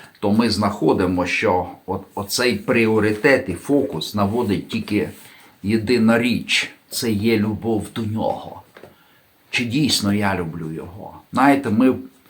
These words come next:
знаємо вірну відповідь, і ми кажемо: «Так, Ісусе, я люблю», але чи це є правдою мого життя? Уста можуть говорити дуже правильно.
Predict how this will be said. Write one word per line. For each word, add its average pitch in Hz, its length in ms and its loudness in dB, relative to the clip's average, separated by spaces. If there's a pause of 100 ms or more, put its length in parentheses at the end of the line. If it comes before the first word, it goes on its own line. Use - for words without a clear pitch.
(140)
знаємо 120 540 4
вірну 104 420 0
відповідь, 85 640 -4
і 107 40 -4
ми 107 160 2
кажемо: 123 480 0
«Так, 170 380 2
Ісусе, 170 580 0
я 113 180 -2
люблю», 135 480 0 (400)
але 123 360 2
чи 135 240 -2
це - 540 2 (580)
є 104 240 0
правдою 101 640 0
мого 95 300 -2
життя? 90 480 -4 (400)
Уста 165 380 2
можуть 107 320 2
говорити 107 640 -2 (140)
дуже 90 440 -4
правильно. 85 680 -2